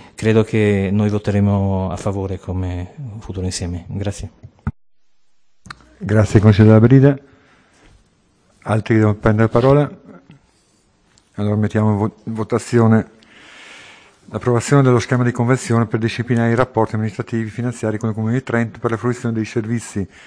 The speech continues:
Speaker 2: offerti dal rifugio per cani del capoluogo, accalappiamento cani vaganti, servizi di cura, mantenimento e custodia.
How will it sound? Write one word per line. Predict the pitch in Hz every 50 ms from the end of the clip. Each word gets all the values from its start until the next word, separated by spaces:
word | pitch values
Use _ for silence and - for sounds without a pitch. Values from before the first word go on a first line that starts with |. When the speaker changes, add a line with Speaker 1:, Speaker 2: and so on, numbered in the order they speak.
| - - - - _ _ _ -
Speaker 2:
offerti | - 98 - - 131 131 123 - 123
dal | 113 117
rifugio | 110 113 110 - - 131 117 110
per | - 110 -
cani | - - 123 120 117
del | 110 101
capoluogo, | - 95 - 101 95 92 95 92 87 82 90 87 - -
accalappiamento | - - - 101 101 101 - - - 113 117 113 123 110
cani | 110 110 110
vaganti, | 110 127 127 131 139 143 139 131 - 135
servizi | - 120 113 113 110 - 117
di | 113 -
cura, | - 135 139 143 143 135
mantenimento | 127 120 110 117 113 110 110 117 120 120 113
e | 117
custodia. | 113 117 104 - - 95 101 101 95